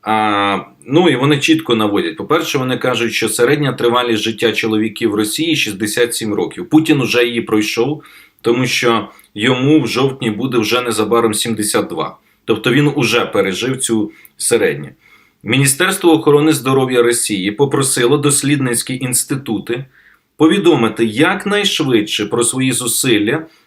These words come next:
з боротьби з когнітивними та сенсорними розладами,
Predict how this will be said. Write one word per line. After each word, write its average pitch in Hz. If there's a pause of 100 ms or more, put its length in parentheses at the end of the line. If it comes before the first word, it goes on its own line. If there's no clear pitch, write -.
з 101
боротьби 139
з -
когнітивними 135
та 120
сенсорними 107
розладами, 101